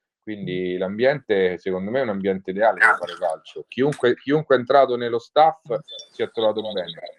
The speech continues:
Ogni giocatore che è venuto si è trovato bene, quindi evidentemente l'ambiente è positivo. Sicuramente non possiamo durare in eterno senza trovare una casa.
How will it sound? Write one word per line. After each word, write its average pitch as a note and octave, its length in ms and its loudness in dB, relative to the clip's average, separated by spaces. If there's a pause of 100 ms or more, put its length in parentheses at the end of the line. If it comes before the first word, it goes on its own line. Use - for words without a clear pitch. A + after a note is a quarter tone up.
Ogni C3 280 -6
giocatore C3 540 4
che B2 100 0
è A#2 40 -2
venuto C3+ 440 -2
si A#2 120 0
è A2+ 80 2
trovato A#2 420 2
bene, C3 300 2
quindi A2 260 -4
evidentemente G#2 600 -4
l'ambiente G#2+ 680 0
è - 100 2
positivo. G2+ 500 -16 (260)
Sicuramente B2+ 720 0
non G#2 400 -4
possiamo A#2+ 500 0
durare A2 340 6
in A2 80 -2
eterno A2+ 460 2
senza F#2+ 320 -8
trovare F#2+ 260 -2
una F2+ 140 -10
casa. F2+ 360 -4